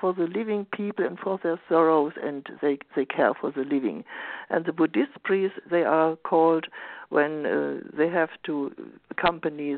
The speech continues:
the dead for forty days until they are in the outer world. So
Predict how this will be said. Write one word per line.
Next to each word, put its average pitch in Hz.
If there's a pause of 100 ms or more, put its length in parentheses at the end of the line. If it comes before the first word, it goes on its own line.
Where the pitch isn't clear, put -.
the 135
dead 165 (160)
for 139 (120)
forty 147
days 147 (140)
until 135
they 135
are 113
in 107
the 117
outer 113
world. 64 (480)
So -